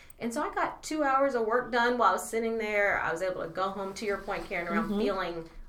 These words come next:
Speaker 1: accomplished, not feeling guilty, not feeling stressed about the work I had to do 'cause I'd actually gotten it done. And so that taught me a really important lesson 'cause I really did not want, that was one that I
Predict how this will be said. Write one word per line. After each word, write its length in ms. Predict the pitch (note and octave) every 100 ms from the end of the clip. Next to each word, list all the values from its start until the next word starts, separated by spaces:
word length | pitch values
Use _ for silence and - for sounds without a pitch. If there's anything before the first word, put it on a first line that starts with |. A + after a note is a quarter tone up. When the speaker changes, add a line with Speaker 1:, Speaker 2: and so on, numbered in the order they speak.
| -
Speaker 1:
accomplished, 720 | E3+ - G3 F#3+ G3 G3+ G3+
not 280 | F#3+ F3+ -
feeling 280 | G3 F3 E3+
guilty, 520 | F3 F3+ F3+ - F#3
not 240 | E3+ F#3 -
feeling 160 | F#3+
stressed 420 | F3 - F3 E3 E3+
about 220 | E3 E3
the 80 | E3+
work 220 | E3+ -
I 80 | D#3
had 380 | D3 D3 D#3+ F3+
to 60 |
do 220 | E3+ D#3+
'cause 140 | D#3+ D3+
I'd 140 | D#3
actually 260 | D#3+ - D#3+
gotten 240 | E3 D#3
it 160 | D3+ D#3+
done. 420 | D#3 D#3+ D#3+ E3 - - - - -
And 120 | C4
so 100 | F4
that 200 | E5+ F#5+ C#5
taught 120 | E4+
me 100 | D4+
a 100 | A3+
really 360 | G3 A3 G#3 - -
important 400 | G#3+ A3 A#3 G#3+
lesson 220 | G#3 G3+
'cause 100 | A#3
I 160 | C#4+ A4+ C4+
really 360 | B3 C#4 A#3 A3
did 240 | G#3+ F3+
not 240 | F3+ E3+
want, 180 | F3+ F3
that 140 | D4 G4
was 100 | C#4
one 200 | B3+ A#3
that 120 | A3
I 200 | A3+ A3+